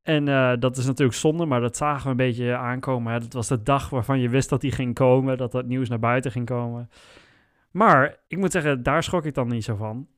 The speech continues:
Ik vind het vervelend, ik had het liever anders gezien, maar daar schrok ik niet zo van. Maar het deed me wel gelijk denken aan Gravenberg. Omdat zijn, zijn contract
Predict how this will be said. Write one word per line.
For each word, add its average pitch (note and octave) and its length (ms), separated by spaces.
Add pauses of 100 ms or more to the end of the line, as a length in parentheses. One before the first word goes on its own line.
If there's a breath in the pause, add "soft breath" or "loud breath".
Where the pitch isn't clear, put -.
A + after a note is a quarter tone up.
Ik - 100
vind C#3 220
het B2+ 180
vervelend, C#3 600
ik C#3+ 80
had B2+ 100
het C#3+ 100
liever C#3+ 180
anders C3 180
gezien, C3+ 160
maar C3+ 100
daar D#3+ 160
schrok F3 160
ik D#3 60
niet C3+ 100
zo A#2+ 80
van. A2 300 (220)
Maar C#3+ 240
het D3 160
deed D3+ 140
me C#3 100
wel D3 200
gelijk C3+ 340
denken C3+ 260
aan A#2 100
Gravenberg. A#2+ 840 (400 soft breath)
Omdat C#3 280
zijn, D3 380 (260)
zijn C3+ 400
contract D3+ 600